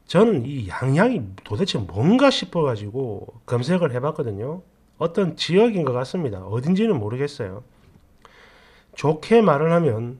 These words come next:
젊은 남녀들이 모여가지고 뭐 헌팅 문화가 활발한 그런 핫플레이스 같은 곳이고, 우리 스타일대로 말을 하자면, 어, 뭐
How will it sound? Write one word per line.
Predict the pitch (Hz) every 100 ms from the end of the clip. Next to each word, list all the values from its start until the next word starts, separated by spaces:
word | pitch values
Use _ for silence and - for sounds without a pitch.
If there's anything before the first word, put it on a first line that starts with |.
| _
젊은 | - 156 214 208 185 131
남녀들이 | 143 196 185 160 156
모여가지고 | 143 107 127 139 113 98 104 135 147
뭐 | 107 104
헌팅 | - 202 - 220 160
문화가 | 123 127 135
활발한 | 156 190 180 120 95 - _ _ -
그런 | 151 185 196 190 143 107 104
핫플레이스 | 214 220 240 208 160 156
같은 | 131 131
곳이고, | 123 110 104 120 117 104 _ - - - - _ _ _ _ _ _
우리 | 123 143 208
스타일대로 | - - 202 202 196 180
말을 | 117 123 135
하자면, | 147 113 104 131 - _
어, | 120 107 104
뭐 | 104